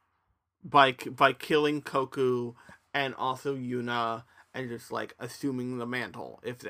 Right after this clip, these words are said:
if you will. And th-, the problem here is that they take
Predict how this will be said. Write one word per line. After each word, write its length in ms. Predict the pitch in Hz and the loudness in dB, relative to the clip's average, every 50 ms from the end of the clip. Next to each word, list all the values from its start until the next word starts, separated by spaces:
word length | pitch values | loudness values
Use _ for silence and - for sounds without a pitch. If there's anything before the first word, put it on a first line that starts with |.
| - - | -8 -6
if 200 | 123 127 123 107 | -8 -8 -6 -8
you 120 | 117 110 | -8 -6
will. 340 | 95 80 55 50 50 50 - _ _ _ _ _ _ - _ _ _ _ _ _ _ _ _ _ _ _ _ _ _ _ _ _ _ _ - - - - | -4 -6 -6 -8 -12 -14 -16 _ _ _ _ _ _ -20 _ _ _ _ _ _ _ _ _ _ _ _ _ _ _ _ _ _ _ _ -16 -16 -2 4
And 220 | - 139 139 139 | 6 6 6 6
th-, 220 | 127 - - 139 - - _ _ _ _ _ _ _ _ _ _ _ _ _ _ _ _ _ _ _ _ _ _ _ _ _ _ _ _ _ _ | 2 0 -4 -8 -12 -16 _ _ _ _ _ _ _ _ _ _ _ _ _ _ _ _ _ _ _ _ _ _ _ _ _ _ _ _ _ _
the 200 | - 156 165 175 | -4 0 0 0
problem 420 | 170 - 247 294 330 349 359 339 269 | 4 12 12 12 12 12 12 6 4
here 320 | 220 190 175 170 156 147 | 4 6 8 8 8 8
is 160 | 147 147 143 | 6 4 4
that 260 | - 147 143 139 - - _ - _ _ _ _ _ _ _ _ _ _ _ _ _ _ _ - - - - - - _ - - - - _ _ _ _ _ _ _ _ _ _ _ _ _ _ _ _ - - - - - - - _ | 4 4 4 4 2 0 _ -20 _ _ _ _ _ _ _ _ _ _ _ _ _ _ _ -18 -18 -18 -20 -20 -20 _ -20 -20 -20 -20 _ _ _ _ _ _ _ _ _ _ _ _ _ _ _ _ -20 -20 -20 -20 -20 -20 2 _
they 120 | 190 202 | 8 8
take 500 | - - 247 247 254 220 - - - - | 8 8 6 4 4 4 -2 -12 -18 -20